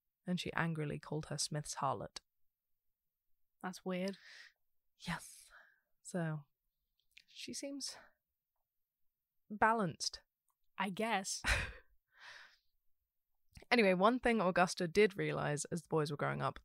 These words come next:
Speaker 1: that they needed to attend school, so they both went. It was the only time that they left the farm.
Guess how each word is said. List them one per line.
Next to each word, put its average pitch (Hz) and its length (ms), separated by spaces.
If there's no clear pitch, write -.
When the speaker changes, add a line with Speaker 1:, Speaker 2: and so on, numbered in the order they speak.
Speaker 1:
that 175 160
they 160 120
needed 151 400
to 185 140
attend 151 320
school, - 300
so - 140
they 139 120
both - 260
went. - 180
It - 40
was 160 260
the 175 280
only 165 280
time 127 380
that - 160
they 131 120
left 127 240
the - 80
farm. - 320